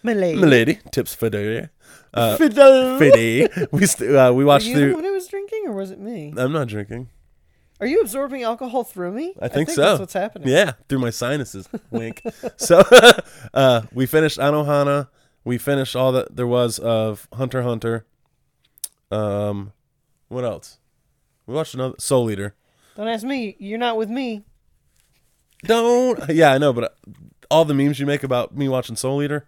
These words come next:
Speaker 2: come on now. So we watched through all three of those.
Speaker 1: Should I, should I pull up the A M As too, or no?
Speaker 2: Yeah, you can. We can take turns reading 'em. So now I'm rewatching Demon Slayer. We just got through, uh, like, he just started training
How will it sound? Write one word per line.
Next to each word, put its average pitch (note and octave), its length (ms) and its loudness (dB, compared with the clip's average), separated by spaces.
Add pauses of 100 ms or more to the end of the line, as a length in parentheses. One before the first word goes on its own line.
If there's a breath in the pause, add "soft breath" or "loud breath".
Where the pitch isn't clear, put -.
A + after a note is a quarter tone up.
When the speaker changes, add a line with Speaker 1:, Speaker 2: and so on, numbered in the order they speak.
Speaker 2:
come B2+ 120 -10
on F#2+ 120 -8
now. G2 160 -12 (420 loud breath)
So B2+ 240 2
we C3+ 180 -2
watched C#3+ 200 2
through C#3 120 0
all C3+ 80 0
three C3 200 -4
of A#2+ 60 -2
those. A2+ 340 -4 (160)
Speaker 1:
Should - 160 -10
I, G#3 160 -2
should - 160 -10
I F#3+ 60 -6
pull G3 220 -10
up G3 140 -8
the G3+ 80 -16
A G3 120 -12
M G3 120 -14
As G3 200 -18
too, A3 240 -16 (160)
or C#3+ 120 -20
no? C#3+ 300 -18
Speaker 2:
Yeah, D3 140 0
you C3 140 0
can. C#3 200 -8
We B2 100 -10
can D#3 100 -10
take A2+ 160 -8
turns G#2+ 200 -10
reading G#2 180 -10
'em. G2+ 140 -12 (400 soft breath)
So D3 140 0
now C#3 240 2
I'm B2 220 -2
rewatching A#2+ 480 -2
Demon A2+ 240 -6
Slayer. G2+ 460 -6
We A2 140 -10
just G#2+ 240 -8
got G#2+ 200 -6
through, G#2 280 -6
uh, G2+ 200 -4 (1700)
like, G2+ 380 -6 (680)
he C3 120 -4
just B2 180 -2
started A#2 260 -2
training G2+ 420 -8